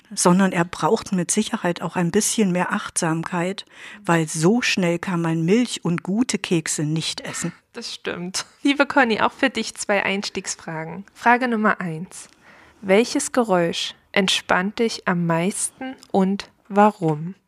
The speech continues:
Speaker 1: Sobald ich am Meer bin und Wellen höre.
Speaker 2: Dieses
Speaker 1: Ist der Alltag.
Speaker 2: Meeresrauschen.
Speaker 1: Ist der
Speaker 2: Mhm.
Speaker 1: Alltag weg.
Speaker 2: Würde es dir auch reichen, wenn das hier in der Nähe irgendwo ist?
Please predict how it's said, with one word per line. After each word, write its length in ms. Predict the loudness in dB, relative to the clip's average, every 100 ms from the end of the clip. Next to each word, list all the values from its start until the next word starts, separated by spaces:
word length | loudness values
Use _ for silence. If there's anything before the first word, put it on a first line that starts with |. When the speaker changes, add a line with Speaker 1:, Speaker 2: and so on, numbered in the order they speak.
| _
Speaker 1:
Sobald 880 | -10 -4 -2 -2 -2 0 2 2 0
ich 320 | -2 -4 -4 -2
am 240 | -2 0
Meer 300 | 2 2 0
bin 360 | 2 2 2 -2 -10 -20 -10
und 400 | -2 -2 -2 -6 -10
Wellen 480 | -2 0 2 0 -4
höre. 340 | -10 -12 -14 -18 _ _ _ _ _ -14 -6
Speaker 2:
Dieses 200 | -2 0
Speaker 1:
Ist 20 |
der 160 | 2
Alltag. 240 | 4 2 2
Speaker 2:
Meeresrauschen. 800 | -2 -2 -2 -2 -4 -4 -6 -6 _ -8
Speaker 1:
Ist 200 | -4 -2
der 80 |
Speaker 2:
Mhm. 60 | -2
Speaker 1:
Alltag 400 | -6 -8 -10 -14
weg. 180 | -18 -20 _ _ _ -8
Speaker 2:
Würde 320 | 4 6 6
es 100 | 4
dir 240 | 2 2
auch 220 | 0 0 2
reichen, 380 | 2 0 -2 -2
wenn 160 | -2
das 160 | -4 -4
hier 120 | -2
in 100 | -2
der 120 | -4
Nähe 320 | -4 -4 -4
irgendwo 480 | -4 -6 -8 -4 -4
ist? 340 | -2 -6 -12